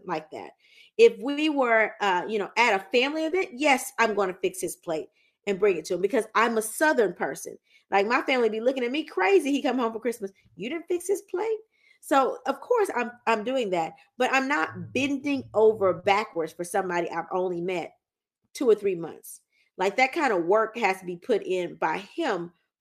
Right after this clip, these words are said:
first before you even getting in the mix of families and I'm making plates and things like that. And I'm making my schedule around yours. I think that we,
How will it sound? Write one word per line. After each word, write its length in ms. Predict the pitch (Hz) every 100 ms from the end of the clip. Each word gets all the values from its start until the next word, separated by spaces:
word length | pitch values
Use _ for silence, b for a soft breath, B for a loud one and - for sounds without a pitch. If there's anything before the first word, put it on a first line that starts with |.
| _ -
first 380 | 277 220 185 - b -
before 260 | 190 247 220
you 160 | 240
even 360 | 240 240 196 180
getting 220 | 226 208
in 80 | 190
the 60 |
mix 300 | 185 240 254
of 140 | 190 -
families 560 | 196 175 170 160 - -
and 160 | 185 185
I'm 220 | 175 170 -
making 400 | 190 196 196 170
plates 360 | - 190 165 -
and 140 | 165
things 240 | 175 160 165
like 220 | 156 -
that. 260 | 160 151 - b b -
And 160 | 190 185
I'm 360 | 185 170 156 _
making 460 | 185 190 208 220 190
my 140 | 190 196
schedule 400 | 208 180 170 165
around 320 | 165 160 180
yours. 380 | 247 180 135 - b b
I 120 | 190 196
think 340 | 247 233 208
that 300 | 196 175 - _
we, 380 | 170 196 220 -